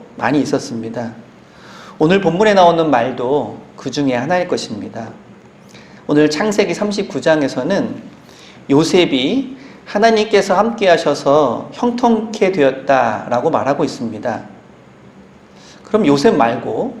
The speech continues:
여러분은 어떻습니까? 하나님은 지금도 나와 함께 하신다고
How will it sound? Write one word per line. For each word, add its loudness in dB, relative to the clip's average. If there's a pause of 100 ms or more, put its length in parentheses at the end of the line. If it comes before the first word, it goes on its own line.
(120)
여러분은 -2
어떻습니까? -6 (1200)
하나님은 2
지금도 2
나와 4
함께 -2
하신다고 0